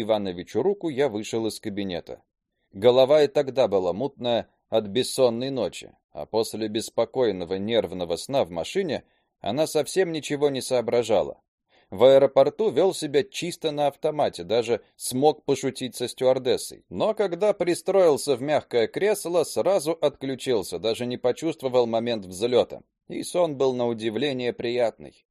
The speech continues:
Про благостные дни обучения в кадетской школе, про настоящую дружбу и верность. Уже перед самым завершением полета, наверное,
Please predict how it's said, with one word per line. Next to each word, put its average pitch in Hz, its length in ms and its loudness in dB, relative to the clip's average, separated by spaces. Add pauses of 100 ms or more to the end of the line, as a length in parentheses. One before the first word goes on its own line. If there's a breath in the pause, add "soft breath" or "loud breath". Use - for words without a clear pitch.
Про 123 180 4
благостные 160 720 2
дни 151 220 -4
обучения 143 640 0
в - 60 -12
кадетской 120 540 -2
школе, 101 480 0 (340)
про 131 140 4
настоящую 123 800 0
дружбу 120 680 -2 (300)
и 123 100 -4
верность. 104 580 0 (800)
Уже 151 320 0
перед 185 300 2
самым 196 380 0
завершением 143 760 -4
полета, 120 480 -2
наверное, 123 580 0